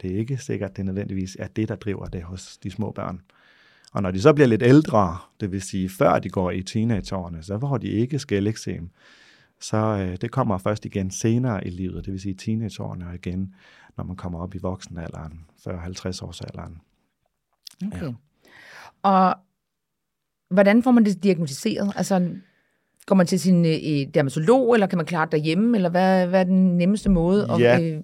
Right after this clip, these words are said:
Speaker 1: det er et
Speaker 2: gøre
Speaker 1: godt,
Speaker 2: det?
Speaker 1: jamen, det er et godt spørgsmål. Altså, øh, de, langt de fleste tænker jo, øh, først, hvad er det, mon jeg har, og prøver at diagnosticere noget, øh,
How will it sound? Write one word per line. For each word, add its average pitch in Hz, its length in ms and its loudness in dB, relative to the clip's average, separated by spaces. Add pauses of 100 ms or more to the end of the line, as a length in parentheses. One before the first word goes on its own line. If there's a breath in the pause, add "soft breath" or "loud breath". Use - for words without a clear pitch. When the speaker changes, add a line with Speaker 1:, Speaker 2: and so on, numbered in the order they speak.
(160)
Speaker 1:
det 120 160 2
er 143 40 2
et 147 60 0
Speaker 2:
gøre 160 120 6
Speaker 1:
godt, 139 120 8
Speaker 2:
det? 190 180 2 (100)
Speaker 1:
jamen, 117 200 2
det 147 60 4
er - 20 2
et 139 60 -2
godt 143 180 12
spørgsmål. 131 720 4
Altså, 110 460 4
øh, 107 680 -2 (1080)
de, 123 460 0 (360)
langt 151 280 2
de 139 60 -2
fleste 135 320 2
tænker 135 380 2
jo, 98 300 6 (240)
øh, - 240 -8
først, 117 360 4
hvad 123 120 6
er 113 120 6
det, 117 120 0
mon 107 320 0
jeg 101 120 2
har, 104 220 0
og 92 120 0
prøver 110 260 2
at 98 200 2
diagnosticere 98 600 -2
noget, 95 460 -2
øh, 95 60 -8